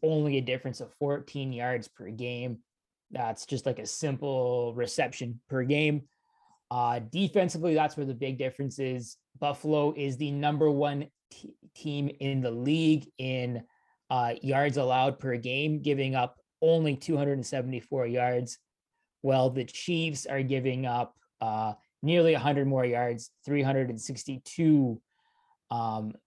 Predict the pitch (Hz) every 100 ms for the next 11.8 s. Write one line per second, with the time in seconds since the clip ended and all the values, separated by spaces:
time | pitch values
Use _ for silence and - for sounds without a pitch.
0 | _ _ 143 131 127 - 139 123 123 120
1 | 123 120 135 117 107 - _ _ _ -
2 | 135 135 156 147 135 - _ _ 120 120
3 | 131 139 139 - - 156 147 147 147 135
4 | 110 113 110 160 160 156 147 - 123 113
5 | 156 175 - 151 139 139 139 135 127 -
6 | _ _ _ _ 117 110 107 104 104 104
7 | 120 _ _ _ _ _ _ _ _ _
8 | - 127 127 123 123 120 120 117 120 -
9 | 156 165 151 151 131 147 139 143 139 -
10 | - 147 147 156 131 139 139 135 - -
11 | 127 - 156 147 139 139 135